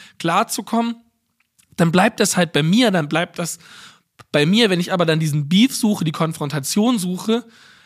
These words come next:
dann dre-, dann geht das nach außen, ich breche aus meiner Vereinzelung aus und man lernt halt auch zum Beispiel, ich hab in ganz vielen Beefs auch halt einfach so gemerkt, wer wo steht. Und das ist auch so eine Sache, wo ich halt so bin, so, ich gibt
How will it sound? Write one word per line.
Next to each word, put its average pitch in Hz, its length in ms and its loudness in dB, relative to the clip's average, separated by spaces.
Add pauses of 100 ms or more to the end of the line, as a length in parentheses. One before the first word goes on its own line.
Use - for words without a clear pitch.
(240)
dann 165 200 0
dre-, 175 200 -6
dann 165 340 0
geht 185 220 0
das 175 160 0
nach 156 200 -4
außen, 233 460 -2
ich - 140 -8
breche 196 300 -4
aus - 120 -6
meiner 165 180 -2
Vereinzelung 160 580 -4
aus 208 340 -2 (400)
und 170 100 -4
man 170 140 2
lernt 202 300 0
halt 220 120 -2
auch 185 120 -2
zum - 180 -6
Beispiel, 190 600 -2
ich 147 160 -10
hab 196 160 -6
in 185 80 -2
ganz 202 260 -2
vielen 226 420 0 (140)
Beefs 180 440 -2
auch - 200 -4
halt - 100 0
einfach 180 300 -6 (380)
so 170 140 2
gemerkt, 175 560 0
wer 147 220 2
wo 123 120 -2
steht. 226 500 0
Und 139 120 -6
das 151 140 0
ist 165 140 -6
auch 226 180 0
so - 140 -6
eine 208 140 0
Sache, 139 360 -2
wo 139 80 0
ich 139 120 -2
halt 151 120 0
so 165 120 -8
bin, 165 100 0
so, 160 60 -2
ich 147 160 -6
gibt - 260 -6